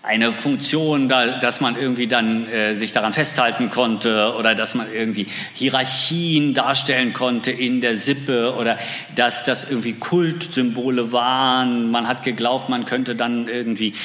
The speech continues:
etwas besser stemm-, stimmen oder so, indem man da so eine Skulptur macht. Das sind ja alles Interpretationen, die wir heute da reinsetzen. Wenn Sie genau anschauen, dass das, dass der Mensch, sobald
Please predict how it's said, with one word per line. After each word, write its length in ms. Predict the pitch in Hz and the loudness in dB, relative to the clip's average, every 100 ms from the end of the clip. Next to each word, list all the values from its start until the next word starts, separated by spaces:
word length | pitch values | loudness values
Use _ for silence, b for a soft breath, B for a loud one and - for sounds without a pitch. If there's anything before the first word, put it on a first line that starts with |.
| B | B
etwas 420 | - 117 117 - - | -8 0 2 2 -2
besser 440 | 143 - 123 127 - | 0 4 2 2 0
stemm-, 720 | - - - 117 139 143 120 | 2 2 2 2 2 -2 0
stimmen 580 | - - 123 131 139 123 | 0 0 0 2 2 0
oder 240 | 120 113 | 2 0
so, 220 | 110 117 | 2 0
indem 220 | 117 113 117 | 2 0 0
man 100 | 113 | 0
da 120 | 107 | 0
so 80 | 117 | -2
eine 140 | 107 B B | -4 B B
Skulptur 300 | - - 131 | -8 -4 0
macht. 140 | 127 131 | 2 2
Das 100 | 120 | 0
sind 120 | 160 | 0
ja 100 | 165 | 2
alles 240 | 175 170 185 | 2 2 0
Interpretationen, 960 | 165 143 - 135 135 131 165 180 170 | 0 0 0 0 0 0 0 0 0
die 120 | 131 | 0
wir 140 | 139 123 | -2 0
heute 300 | 156 170 160 | 0 0 0
da 140 | 135 | 0
reinsetzen. 680 | 117 127 135 104 92 - 92 B B B | 2 0 0 -2 -2 -4 -6 B B B
Wenn 140 | 131 143 | -2 0
Sie 100 | 156 | 0
genau 300 | 156 160 208 | 2 2 2
anschauen, 480 | 175 214 180 165 | 2 0 0 0
dass 160 | 147 - | 0 0
das, 340 | 147 - - | -2 -2 -8
dass 220 | 135 151 - | -4 -2 0
der 100 | 139 | 0
Mensch, 360 | 151 214 226 | 2 2 0
sobald 540 | - 135 131 160 247 | -2 -4 -2 0 0